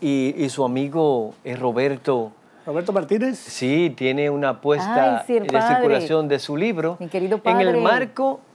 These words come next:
Speaker 1: de, eh, la
Speaker 3: La feria.
Speaker 1: feria
Speaker 3: Ujú.
Speaker 1: católica que se hace cada año, y su libro es bastante interesante, está relacionado
Speaker 3: Con los sufrimientos.
Speaker 1: con el sufrimiento
Speaker 3: Sí, sí.
Speaker 1: humano.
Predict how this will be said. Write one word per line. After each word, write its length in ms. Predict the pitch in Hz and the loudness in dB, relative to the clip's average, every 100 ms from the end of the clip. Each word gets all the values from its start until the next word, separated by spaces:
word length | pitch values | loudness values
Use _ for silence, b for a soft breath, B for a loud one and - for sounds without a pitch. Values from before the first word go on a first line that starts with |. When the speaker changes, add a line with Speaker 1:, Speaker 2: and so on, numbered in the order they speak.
| _ | _
Speaker 1:
de, 540 | 175 143 175 214 233 - | -14 -2 2 2 0 -6
eh, 180 | 190 160 | -4 -2
la 300 | 151 151 139 | 2 2 2
Speaker 3:
La 60 | 135 | 0
feria. 140 | 180 | 0
Speaker 1:
feria 460 | 196 220 190 175 175 | 2 4 2 0 -2
Speaker 3:
Ujú. 80 | 165 | -2
Speaker 1:
católica 880 | 156 - 185 180 147 - 139 143 - b b b | -2 2 0 2 -2 -4 -6 -6 -12 b b b
que 120 | - | -4
se 140 | 131 135 | -2 0
hace 300 | 131 127 147 | 0 -2 -4
cada 340 | 143 143 156 | -2 0 2
año, 320 | 135 127 120 120 - b b b | 0 -2 -6 -10 -16 b b b
y 100 | 147 | -12
su 140 | 131 151 | -4 -2
libro 260 | 143 165 | 0 0
es 40 | 165 | -2
bastante 380 | 147 156 151 | -2 -2 -4
interesante, 580 | 147 139 127 160 175 131 | -4 -4 -4 -4 -6 -6
está 160 | 113 120 | -8 -8
relacionado 720 | 123 135 135 160 151 139 143 | -4 -6 -6 -6 -4 -4 -6
Speaker 3:
Con 140 | 156 | -8
los 160 | 147 147 | -8 -6
sufrimientos. 440 | 160 151 151 180 160 | -8 -8 -6 0 2
Speaker 1:
con 80 | 165 | 2
el 120 | 151 | -2
sufrimiento 880 | 120 143 127 131 135 180 160 139 135 | -4 -8 -6 -4 -2 -2 -4 -4 -4
Speaker 3:
Sí, 60 | - | -6
sí. 60 | 123 | -10
Speaker 1:
humano. 520 | 131 127 139 120 113 | -8 -6 -6 -8 -12